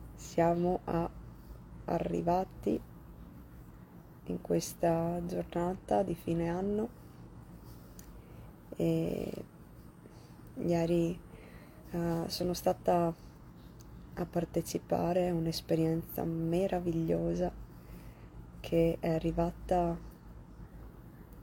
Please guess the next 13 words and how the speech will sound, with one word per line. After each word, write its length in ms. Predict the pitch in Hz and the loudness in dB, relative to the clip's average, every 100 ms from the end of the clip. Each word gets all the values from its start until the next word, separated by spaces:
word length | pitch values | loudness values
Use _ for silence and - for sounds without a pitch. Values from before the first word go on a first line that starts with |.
| - - - | -18 -14 -6
senza 380 | - 180 175 180 | 0 2 2 0
che 120 | 190 | 2
io 120 | 202 | 2
la 120 | 196 | 2
cercassi, 840 | - 180 165 170 175 - - - 196 - - - - - - - | 2 0 2 0 0 -4 -2 -2 -2 -6 -18 -18 -18 -18 -18 0
e 140 | 175 170 | 2 6
l'ho 640 | 165 165 165 175 175 180 - - - - - - | 6 4 4 2 0 -4 -10 -18 -18 -18 -16 -10
sentita 760 | - - 170 170 175 - 175 | -2 2 4 4 0 4 4
pro-, 280 | - 165 - 180 | 4 0 -2 -2
proprio 340 | - 180 - 180 | 4 4 4 0
come 400 | 170 175 175 - | 2 4 4 4
un 200 | 170 170 | 4 6
regalo 720 | 170 160 165 165 165 175 | 6 6 6 6 4 2